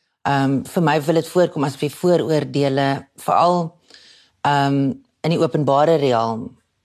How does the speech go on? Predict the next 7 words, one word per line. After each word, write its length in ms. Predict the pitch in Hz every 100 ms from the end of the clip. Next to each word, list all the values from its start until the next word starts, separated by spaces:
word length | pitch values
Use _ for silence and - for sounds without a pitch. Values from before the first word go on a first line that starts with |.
| _ _ _ _ _ - -
baie 220 | 165 190
meer 920 | 165 160 156 156 156 156 156 151 - _
gedefinieerd 840 | - 151 147 - 139 135 143 120
raak, 400 | - 104 117 - -
of 260 | - -
haatlik 560 | 123 123 165 - 107 -
selfs. 640 | - 120 85 - - -